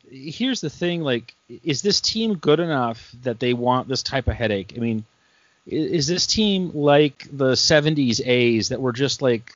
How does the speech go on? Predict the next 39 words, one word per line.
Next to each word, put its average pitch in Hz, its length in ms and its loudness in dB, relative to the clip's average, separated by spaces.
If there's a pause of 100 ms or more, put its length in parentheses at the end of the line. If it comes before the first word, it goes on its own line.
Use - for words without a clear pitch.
or, 127 200 2
or 131 180 4
the 127 100 -6
seventies 147 800 2
New 120 180 0
York 127 340 4
Yankees, 110 680 -2
right? 107 400 2 (520)
Where 120 280 6
they 139 140 4
were 143 100 4
just 135 280 -4
like 120 340 0 (320)
one 143 300 2
shenanigan 131 640 0
after 123 340 -4
another, 131 280 0
but 117 140 0
it 120 40 -10
didn't 143 260 0
matter 127 280 2
'cause 123 160 -12
they 127 60 -8
were 117 60 -8
so 139 340 0
good, 120 520 4 (500)
and 123 140 0
so 131 220 2
the, 120 300 -2 (220)
the 113 60 -10
team 156 280 -2
chemistry 143 560 -4
was 123 140 -4
still, 117 400 -2 (220)
like, 110 160 -2
really, 120 260 0
really 110 200 2
good, 104 420 0
right? 104 440 2